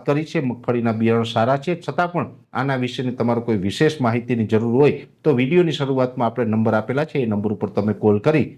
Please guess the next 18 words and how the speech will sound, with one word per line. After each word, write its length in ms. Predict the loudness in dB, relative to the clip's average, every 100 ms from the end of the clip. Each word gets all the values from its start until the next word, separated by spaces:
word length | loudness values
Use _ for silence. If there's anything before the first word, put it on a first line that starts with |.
| -14 -4
અને 120 | 0
વિશેષ 460 | 2 2 4 2 2
માહિતી 400 | 0 0 -2 -4
છે 160 | 0
મેળવી 300 | 2 2 2
શકો 240 | -2 -4 -4
છો. 220 | -6 -10 -12 -4
અત્યારે 320 | 0 4 4
આ 100 | 2
વીડિયોની 340 | 2 2 2 2
અંદર 120 | 2
એટલું 260 | 0 0
જ. 40 | -2
અંતમાં 360 | -2 -2 0 0
દરેક 220 | 0 0
મિત્રોને 320 | -2 2 2
વિનંતી 380 | 2 2 4 4
રહેશે, 240 | 2 2